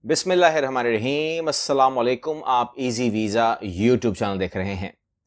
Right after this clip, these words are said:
इस वीडियो के दो हिस्से हैं। पहले हिस्से में हम बात करेंगे मेगा वर्ल्ड वाइड जॉब के हवाले से और दूसरे हिस्से में हम बात करेंगे जाकर स्क्रीन के ऊपर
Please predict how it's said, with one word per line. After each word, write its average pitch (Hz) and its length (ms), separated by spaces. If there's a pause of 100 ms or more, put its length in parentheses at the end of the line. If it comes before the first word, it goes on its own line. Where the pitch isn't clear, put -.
(320)
इस 185 280
वीडियो 139 420
के 170 300
दो 131 340
हिस्से 127 380
हैं। 117 280 (440)
पहले 151 300
हिस्से 156 240
में 156 120
हम 139 140
बात 123 240
करेंगे 139 500
मेगा 127 680 (460)
वर्ल्ड 139 300
वाइड 135 360
जॉब 123 280
के 156 60
हवाले 139 380
से 135 400 (340)
और 170 240
दूसरे 135 320
हिस्से 160 220
में 151 80
हम 135 200
बात 120 240
करेंगे 131 560 (400)
जाकर 131 680
स्क्रीन 147 440
के 135 140
ऊपर 123 500